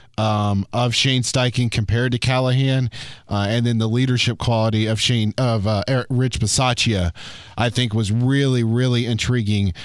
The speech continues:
to Chris Ballard and company. I was really impressed with what he had to s-, not really with what he had to say, but how he had to say,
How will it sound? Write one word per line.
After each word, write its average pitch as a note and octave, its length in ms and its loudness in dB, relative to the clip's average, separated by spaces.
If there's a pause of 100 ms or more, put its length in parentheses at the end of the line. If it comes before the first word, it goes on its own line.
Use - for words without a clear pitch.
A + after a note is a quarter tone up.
(240)
to A#2+ 100 0
Chris B2 240 -2
Ballard A#2 320 2
and G2+ 100 -2
company. A2+ 300 0
I A#2+ 180 0
was C3 180 2
really C#3 280 0
impressed B2 360 0
with B2 220 -4
what F3 120 -2 (120)
he B2+ 220 2
had B2 140 2
to A2+ 40 0
s-, G#2+ 160 -2
not D#3+ 260 0
really F#3 240 2
with A2+ 160 0
what C#3+ 200 2
he F3+ 160 2
had E3+ 180 0
to - 80 -4
say, D#3+ 160 2
but C3 320 0
how C#3 400 0
he A#2+ 220 2
had G#2 160 0
to G2 80 0
say, F#2 400 0